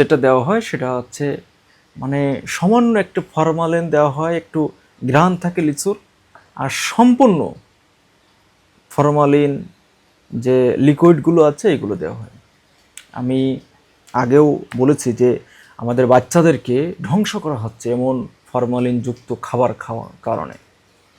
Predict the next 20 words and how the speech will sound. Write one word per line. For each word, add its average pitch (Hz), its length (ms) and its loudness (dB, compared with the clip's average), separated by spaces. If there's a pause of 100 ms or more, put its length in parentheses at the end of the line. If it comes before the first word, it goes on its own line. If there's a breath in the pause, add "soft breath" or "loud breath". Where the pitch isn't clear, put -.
(120)
বাজারে 135 340 0
দেখবেন 143 400 -2 (880 soft breath)
মানে 120 240 -6
হিউজ 190 260 -2 (120)
পরিমাণ 156 420 0 (140)
খাবার 135 300 0
আছে 120 160 -6 (140)
যেগুলো 131 300 0 (800 soft breath)
প্রকৃতপক্ষে 151 760 -2 (120)
সম্পূর্ণ 233 380 2 (140)
ফরমালিন, 117 460 -4 (460)
সেই 160 240 0
ফরমালিন 160 420 0 (100)
খাবারকে 139 360 -4 (100)
আমাদের 135 260 -6
বাচ্চারা 135 340 -8 (140)
অসুস্থ 135 300 -10 (100)
হয়ে 127 140 -8
যাচ্ছে, - 240 -18
ক্লান্ত 135 300 -2